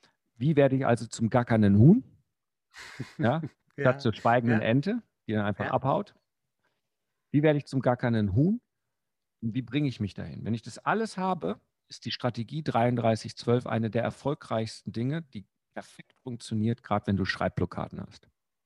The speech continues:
Speaker 2: Okay, schieß los.
Speaker 1: Viele kennen's und ich halte ihn immer wieder hoch und wir werden's auch noch ein extra Training auch in dem Restart Energy Camp machen dazu, ist dieser Timer.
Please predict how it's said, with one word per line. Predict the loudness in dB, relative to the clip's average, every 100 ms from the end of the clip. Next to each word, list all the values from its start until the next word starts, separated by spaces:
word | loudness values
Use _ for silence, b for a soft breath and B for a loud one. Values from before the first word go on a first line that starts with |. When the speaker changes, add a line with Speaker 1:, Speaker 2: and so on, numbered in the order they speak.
| _ _ _ _
Speaker 2:
Okay, | -18 -10 -10 -10
schieß | -14 -12 -10
los. | -12 -14 -18 _ _ _ _ _ _ _
Speaker 1:
Viele | 2 2
kennen's | 4 2 0 -4
und | -8
ich | -6 0
halte | 0 0
ihn | -6
immer | -2 -2
wieder | 0 -2 -2
hoch | -4 -4 -6 -8
und | -8 -4
wir | 0
werden's | 2 2 0
auch | -2
noch | -2
ein | -4
extra | -10 -10 -10
Training | -8 -4 -2 -2
auch | 0
in | 0
dem | 2
Restart | 2 2 2 2
Energy | 2 2 2 -2
Camp | -2 -4
machen | -6 -6 -6
dazu, | -10 -8 -6 -6 -10 _ _ _ _ _
ist | -12 -6
dieser | -4 -4
Timer. | -6 -8 -8 -12